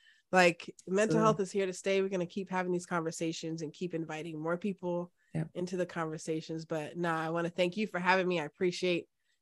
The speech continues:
Speaker 1: you know, you, you inviting me. Uh, I think this was,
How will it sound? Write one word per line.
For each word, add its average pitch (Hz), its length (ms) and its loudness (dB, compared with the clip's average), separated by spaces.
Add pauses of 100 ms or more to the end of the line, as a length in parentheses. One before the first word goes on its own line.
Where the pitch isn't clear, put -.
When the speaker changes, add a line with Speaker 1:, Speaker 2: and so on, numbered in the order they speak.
Speaker 1:
you 175 100 4
know, 165 140 4
you, 165 240 2
you 165 260 0
inviting 160 460 0
me. 151 240 -8 (160)
Uh, 156 60 -6
I 156 200 -6
think 208 180 -6
this 233 200 -8
was, 214 300 -4